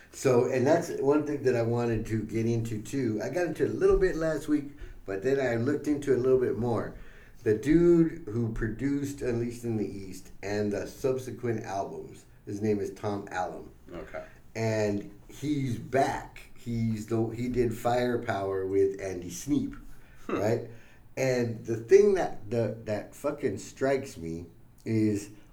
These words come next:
Speaker 1: why isn't this guy producing, like, every metal band who ever has any trouble with sound?
Speaker 2: <laughs>
Speaker 1: You know, I mean, if,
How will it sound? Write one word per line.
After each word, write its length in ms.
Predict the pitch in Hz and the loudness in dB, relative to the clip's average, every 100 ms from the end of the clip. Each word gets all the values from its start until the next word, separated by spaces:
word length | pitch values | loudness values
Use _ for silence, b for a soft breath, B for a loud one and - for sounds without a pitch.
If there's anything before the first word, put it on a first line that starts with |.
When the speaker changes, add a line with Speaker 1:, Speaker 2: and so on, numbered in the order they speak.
| - | -14
Speaker 1:
why 600 | 90 120 175 175 175 - | -8 -4 -4 2 2 2
isn't 480 | 120 127 131 113 - | 4 4 6 2 2
this 220 | 117 120 | 0 0
guy 340 | - 113 110 107 | -2 -2 0 -2
producing, 840 | - 107 98 107 104 107 104 101 | -2 -4 -2 -2 -2 -4 -2 0
like, 600 | 95 92 90 85 82 - b b b b - | 0 0 -2 -4 -10 -16 b b b b -8
every 480 | 113 120 117 113 117 | 0 2 4 4 4
metal 400 | 110 110 110 107 | 4 4 4 4
band 440 | 104 104 101 101 95 | 4 2 2 -2 -4
who 280 | 98 90 95 | -4 -6 -6
ever 320 | 107 110 113 | -4 -2 0
has 340 | 101 110 104 - | 0 -2 -2 -4
any 220 | 110 117 | -4 -2
trouble 460 | 113 - 110 107 101 | -2 -2 0 4 2
with 160 | 92 - | 0 -6
sound? 560 | - 92 82 71 - - | -6 -4 -4 -8 -12 -14
Speaker 2:
<laughs> 180 | - - | -14 -6
Speaker 1:
You 380 | 127 - 113 104 | -6 -4 -4 2
know, 280 | 107 107 104 B - | 4 4 0 B -4
I 100 | 104 | 0
mean, 480 | 117 110 92 - B B B - - - | 2 2 0 -4 B B B -20 -16 2
if, 280 | 123 - | 2 2